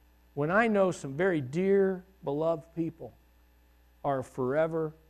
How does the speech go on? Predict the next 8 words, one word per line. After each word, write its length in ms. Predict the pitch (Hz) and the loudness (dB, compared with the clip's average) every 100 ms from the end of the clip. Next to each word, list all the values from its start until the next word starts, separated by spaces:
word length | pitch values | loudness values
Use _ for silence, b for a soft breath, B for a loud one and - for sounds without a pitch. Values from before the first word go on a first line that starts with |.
| _ | _
consciously 800 | - 156 151 - 151 - 143 127 - _ _ | -10 -8 -8 -12 -16 -12 -10 -10 -12 _ _
suffering 640 | - - 156 135 120 117 110 _ _ _ _ | -18 -6 -4 -4 -10 -14 -16 _ _ _ _
in 140 | - 123 | -12 -12
hell?" 360 | 120 175 139 - _ _ _ _ _ _ _ _ - | -12 -14 -16 -20 _ _ _ _ _ _ _ _ -4
And 380 | 240 233 208 202 - - | 2 2 2 -4 -16 2
for 220 | - 220 | 10 10
human 460 | 196 285 330 269 214 | 12 10 12 8 4
thinking, 640 | 285 349 - 226 226 262 | 4 4 4 2 0 -4